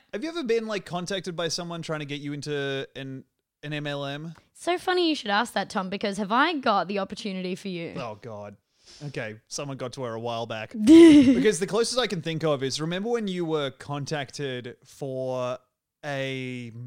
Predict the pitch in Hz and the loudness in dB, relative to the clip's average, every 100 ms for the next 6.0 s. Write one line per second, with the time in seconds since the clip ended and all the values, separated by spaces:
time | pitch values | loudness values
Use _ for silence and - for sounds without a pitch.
0 | 123 127 127 139 160 - 170 175 190 196 | -16 -12 -10 -8 -8 -6 -6 -4 -4 -6
1 | 196 - 160 151 143 - 156 143 - 156 | -8 -8 -6 -6 -6 -10 -10 -10 -8 -4
2 | 165 175 185 175 165 151 156 - 147 139 | -4 -4 -6 -6 -8 -10 -10 -12 -8 -8
3 | 139 - 160 - 156 180 160 147 143 139 | -10 -14 -14 -12 -12 -8 -8 -6 -8 -10
4 | - 135 127 - _ _ - 156 139 156 | -10 -10 -12 -16 _ _ -8 -6 -4 -6
5 | 165 170 139 143 143 135 127 127 127 123 | -6 -8 -8 -8 -8 -6 -6 -6 -8 -10